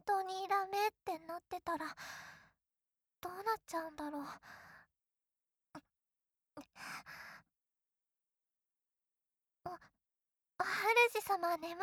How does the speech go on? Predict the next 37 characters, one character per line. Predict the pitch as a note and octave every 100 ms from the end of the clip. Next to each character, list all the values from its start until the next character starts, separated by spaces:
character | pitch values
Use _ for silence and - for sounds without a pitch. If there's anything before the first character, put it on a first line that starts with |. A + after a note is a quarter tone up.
| G#4
そ | - C5 A#4+
う | G4+
で |
す | - D#4+
ね。 | E4+ G4 - - - - - _ _ _ _ _ -
お |
布 | C#4 A#3+ -
団 | F4+ E4
知 | D4+ C4
っ |
て | - E4
ま | E4 G4+
す | -
よ。 | E4+ F4 A4 B4 - - - _ _ _ _
エ | D4+
ッ | D#4+ -
チ | -
な | C4 B3
こ | -
と | - C#4
を | B3
し | -
た | - D4
後 | - C4+
っ |
て | - - E4 - - - _
眠 | D#4+ D#4+ F#4+
た | A#4+
く | A4
な | A#4 A#4+ B4 B4 G4+
る | D#4+
ん |
で | -
す | C4+
よ | B3+
ね。 | C4+ F4 G#4+ - - - - - _ _ _ _ _ _ -
<laughs> | - D#4+ D#4+